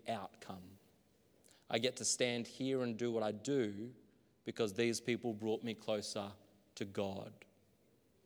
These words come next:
not just to them, and not just to be in a better place. So that is my little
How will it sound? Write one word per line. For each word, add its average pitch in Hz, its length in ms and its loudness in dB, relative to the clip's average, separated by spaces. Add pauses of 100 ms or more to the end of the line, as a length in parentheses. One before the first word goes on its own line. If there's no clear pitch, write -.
(420)
not 113 240 4
just - 420 -2 (440)
to 113 100 -2
them, 92 280 -4 (1400)
and 110 120 4
not 110 200 0
just - 320 0 (140)
to 113 80 -2
be 107 220 2
in 104 120 2
a 101 40 -2
better 95 280 -8
place. - 680 -10 (1160)
So - 160 0
that 147 160 4
is 113 140 0
my 110 120 0
little 104 280 -2